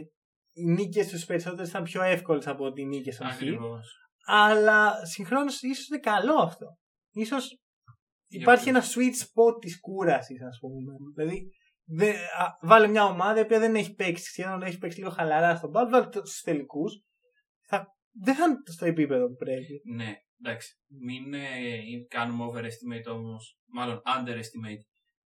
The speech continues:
Speaker 2: ε, το πόσο έχουν κοπιάσει οι Lakers, γιατί εντάξει.
Speaker 1: Δεν θα πω ότι,
Speaker 2: Ε,
Speaker 1: δεν τους είδα να
Speaker 2: ε, έχουν αποκλείσει όμως τρεις ομάδες, εκ των οποίων
Speaker 1: Ναι,
Speaker 2: η
Speaker 1: τα
Speaker 2: μία
Speaker 1: πριν τα
Speaker 2: ήταν
Speaker 1: λέμε.
Speaker 2: πολύ,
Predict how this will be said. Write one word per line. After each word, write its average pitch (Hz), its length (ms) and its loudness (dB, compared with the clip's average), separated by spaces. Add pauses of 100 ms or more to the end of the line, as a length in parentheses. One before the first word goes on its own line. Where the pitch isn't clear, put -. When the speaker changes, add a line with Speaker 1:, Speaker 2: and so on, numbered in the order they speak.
(160)
Speaker 2:
ε, 113 360 -8 (220)
το 120 120 -8
πόσο 120 300 -6
έχουν 117 360 -10
κοπιάσει 117 560 -10
οι 113 100 -12
Lakers, 104 240 -12
γιατί 139 60 -12
εντάξει. 185 340 -10 (280)
Speaker 1:
Δεν 277 200 2
θα 208 160 0
πω 165 120 4
ότι, 139 360 2
Speaker 2:
Ε, 147 40 0
Speaker 1:
δεν 226 140 4
τους 202 180 -4
είδα 123 260 0
να 120 220 -4 (380)
Speaker 2:
ε, 175 640 -6
έχουν 302 380 -4
αποκλείσει 269 560 -6
όμως 233 240 -4
τρεις 220 320 -8
ομάδες, 165 580 -6
εκ - 120 -16
των 233 160 -4
οποίων 233 320 -4
Speaker 1:
Ναι, 214 200 2
Speaker 2:
η 208 60 0
Speaker 1:
τα 262 120 0
Speaker 2:
μία 226 120 0
Speaker 1:
πριν 226 160 2
τα 147 120 4
Speaker 2:
ήταν 139 60 2
Speaker 1:
λέμε. 131 220 -2
Speaker 2:
πολύ, - 440 -6